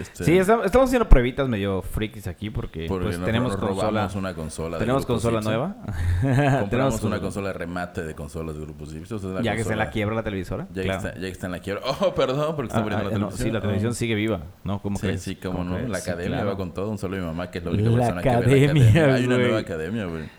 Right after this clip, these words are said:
Speaker 2: ¿Neta?
Speaker 1: Y le pagaron un millón de pesos a Dana Paola por
Speaker 2: ¿Qué?
Speaker 1: ser juez. Sí, güey.
Speaker 2: ¿Un millón de pesos,
Speaker 1: Un
Speaker 2: güey?
Speaker 1: millón de pesos. O un millón de dólares. Yo podría estar mal, como siempre.
Speaker 2: Ah, pues, pues claro, como siempre. Y recuerden, señores, que este programa es Terapia de Coma.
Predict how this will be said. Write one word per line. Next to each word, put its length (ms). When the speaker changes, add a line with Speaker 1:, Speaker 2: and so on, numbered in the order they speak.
Speaker 2:
¿Neta? 480
Speaker 1:
Y 60
le 100
pagaron 340
un 80
millón 320
de 80
pesos 420
a 60
Dana 260
Paola 380
por 220
Speaker 2:
¿Qué? 160
Speaker 1:
ser 160
juez. 240
Sí, 440
güey. 400
Speaker 2:
¿Un 200
millón 240
de 80
pesos, 360
Speaker 1:
Un 60
Speaker 2:
güey? 120
Speaker 1:
millón 180
de 80
pesos. 300
O 100
un 100
millón 200
de 60
dólares. 300
Yo 140
podría 220
estar 200
mal, 180
como 140
siempre. 180
Speaker 2:
Ah, 60
pues, 320
pues 180
claro, 340
como 140
siempre. 260
Y 100
recuerden, 380
señores, 320
que 220
este 200
programa 600
es 280
Terapia 360
de 100
Coma. 320